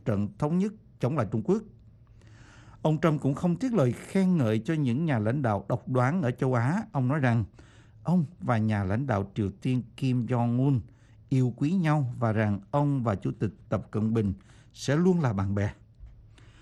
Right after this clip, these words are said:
Cho tới nay, ông và các quan chức hàng đầu của ông đã không gửi bất kỳ tín hiệu mạnh mẽ nào về các cuộc biểu tình ủng hộ dân chủ Hồng Kông.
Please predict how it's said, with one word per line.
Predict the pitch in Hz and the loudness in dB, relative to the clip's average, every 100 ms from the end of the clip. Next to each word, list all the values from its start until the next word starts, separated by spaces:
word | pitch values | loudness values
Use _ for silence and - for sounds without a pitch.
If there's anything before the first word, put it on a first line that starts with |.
| - - - - - | -20 -20 -20 -20 -2
Cho | 175 | 2
tới | 214 | 4
nay, | 196 185 | 4 4
ông | 170 170 | 2 2
và | 175 | 0
các | 190 190 | -2 -2
quan | 165 | -2
chức | 214 | -2
hàng | 151 113 | -2 2
đầu | 110 98 | 2 0
của | 127 | -2
ông | 151 139 | 0 0
đã | 117 113 | 2 0
không | - - 151 127 | -2 -2 -2 0
gửi | 101 98 135 - | 0 0 0 -2
bất | 202 220 - | -4 -4 -2
kỳ | 127 107 | 0 0
tín | 160 196 | 0 0
hiệu | 127 | 2
mạnh | 107 104 101 | 2 2 0
mẽ | 98 143 | 0 0
nào | 151 123 120 107 98 | 0 2 2 2 0
về | 107 104 | 0 0
các | 95 170 | 0 -2
cuộc | 127 107 | -2 0
biểu | 123 143 | 0 0
tình | 117 98 | 0 0
ủng | 110 143 | 0 0
hộ | 95 | 0
dân | 107 120 | 0 -2
chủ | - 117 | -2 -2
Hồng | 123 98 | 0 -2
Kông. | - 131 | 0 0